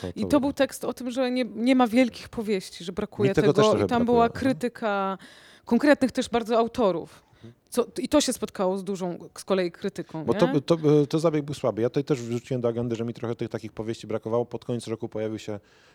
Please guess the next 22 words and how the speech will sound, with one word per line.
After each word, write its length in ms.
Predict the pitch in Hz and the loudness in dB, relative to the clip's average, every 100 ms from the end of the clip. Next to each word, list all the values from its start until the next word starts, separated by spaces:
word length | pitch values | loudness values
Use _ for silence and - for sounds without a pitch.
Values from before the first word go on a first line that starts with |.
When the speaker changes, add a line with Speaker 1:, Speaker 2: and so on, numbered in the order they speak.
| _ | _
Speaker 1:
e, 260 | 98 104 104 | -2 0 2
Jakub 360 | 113 - 101 | 2 0 -8
Żulczyk, 380 | 98 107 - - | -6 -6 -6 -6
ale 80 | 101 | -6
nie 100 | 101 | -4
zdążyłem 340 | 101 98 101 | -4 -4 -6
go 100 | 95 | -6
wtedy 260 | - 92 90 | -8 -10 -8
w 40 | |
dwa-, 120 | 90 92 - | -6 -8 -8
dwudziestym 380 | 95 98 - 98 | -8 -8 -8 -12
trzecim 240 | 95 98 - 95 95 95 95 | -12 -14 -8 -4 -2 -2 0
Speaker 2:
No 140 | 277 | 0
właśnie. 340 | 311 359 339 - | 2 2 2 -2
Speaker 1:
przeczytać. 500 | 233 208 127 170 - - - _ - | -4 0 0 0 -8 -20 -20 _ -8
E, 300 | 113 117 120 | 0 4 4
Speaker 2:
A 40 | - | 4
Speaker 1:
ale 200 | 131 151 | 6 6
że 80 | 240 | 6
Speaker 2:
opowiadanie 420 | 254 226 214 226 | 2 2 0 -2
byś 180 | 233 - | -4 -10
zdążył. 500 | 240 254 202 - 175 | -4 -2 -2 -4 -12